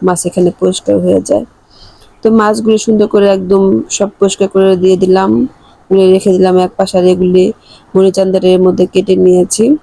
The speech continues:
যেহেতু এক হাতের কাজ, আমার কাজ আমাকেই গোছাতে হবে। নিজের কাজ নিজে গোছানোর কিন্তু অনেক সুন্দরভাবে করা যায় এবং ভালো বুঝে রাখা যায় আর কি।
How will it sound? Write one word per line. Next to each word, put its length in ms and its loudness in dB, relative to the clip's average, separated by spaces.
যেহেতু 380 0
এক 180 0
হাতের 300 -2
কাজ, 260 0
আমার 280 0
কাজ 200 -2
আমাকেই 400 0
গোছাতে 460 -2
হবে। 320 0
নিজের 300 2
কাজ 220 0
নিজে 260 2
গোছানোর 440 0
কিন্তু 240 -2
অনেক 260 0
সুন্দরভাবে 720 0
করা 240 0
যায় 180 -2
এবং 200 0
ভালো 260 -4
বুঝে 400 2
রাখা 320 -2
যায় 240 -2
আর 120 -16
কি। 120 -6